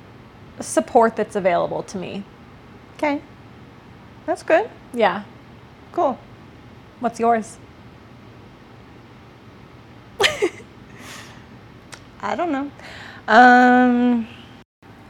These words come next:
Speaker 2: I want to say, like, self-care, but what I mean by that <laughs> is mainly,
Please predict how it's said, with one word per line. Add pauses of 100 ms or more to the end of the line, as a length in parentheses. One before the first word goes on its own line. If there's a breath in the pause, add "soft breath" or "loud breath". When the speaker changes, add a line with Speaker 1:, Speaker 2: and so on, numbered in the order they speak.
(360 loud breath)
Speaker 2:
I
want
to
say,
like,
self-care,
but
what
I
mean
by
that (260)
<laughs>
is
mainly,